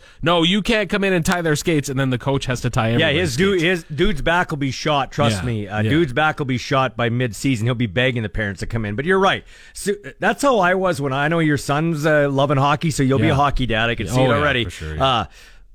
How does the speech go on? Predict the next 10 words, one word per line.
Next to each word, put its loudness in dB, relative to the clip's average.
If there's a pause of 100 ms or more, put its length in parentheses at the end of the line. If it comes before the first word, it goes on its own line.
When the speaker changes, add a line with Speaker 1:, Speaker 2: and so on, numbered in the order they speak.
(100)
Speaker 2:
I, 0 (140)
I 0
went 2
into -2
the 0
room 2
and -2
tied 2
the 0
skates 0